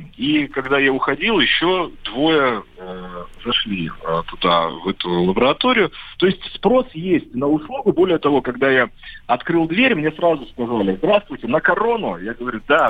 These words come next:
<laughs> я на, на корону». Вот. Э, процедура очень простая. Э,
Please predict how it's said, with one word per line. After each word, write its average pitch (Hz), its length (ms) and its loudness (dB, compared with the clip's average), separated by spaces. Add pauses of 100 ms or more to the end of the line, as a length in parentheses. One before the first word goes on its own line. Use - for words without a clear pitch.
<laughs> - 60 -16
я 135 240 -4
на, 123 560 -2
на 127 160 -6
корону». 127 500 2 (480)
Вот. 117 420 2
Э, 117 380 4
процедура 214 460 0
очень 170 200 -2
простая. 196 680 2 (400)
Э, 113 400 4